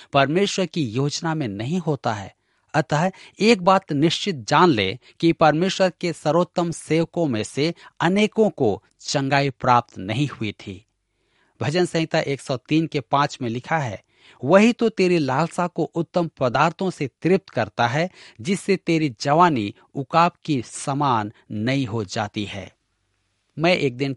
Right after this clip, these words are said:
टीवी पर प्रार्थना द्वारा चंगा करने हारे को देखकर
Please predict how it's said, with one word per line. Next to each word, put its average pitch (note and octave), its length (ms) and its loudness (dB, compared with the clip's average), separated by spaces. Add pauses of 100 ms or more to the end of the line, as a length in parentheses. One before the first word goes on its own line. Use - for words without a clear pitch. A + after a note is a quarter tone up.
टीवी D#3 220 2
पर C3+ 280 0
प्रार्थना D3+ 520 2
द्वारा G2 400 0 (280)
चंगा F3 280 0
करने D#3 320 -2
हारे C#3 300 0
को C#3 140 -8
देखकर A2+ 460 -6